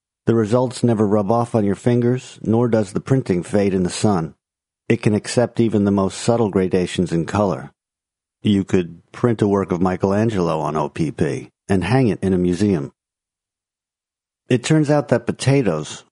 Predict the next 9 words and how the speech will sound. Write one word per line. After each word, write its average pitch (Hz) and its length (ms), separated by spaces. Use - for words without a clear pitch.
fried 113 400
in 104 180
oil, 90 440
are - 100
super - 460
vulnerable 95 460
to - 120
becoming 90 480
rancid. 87 540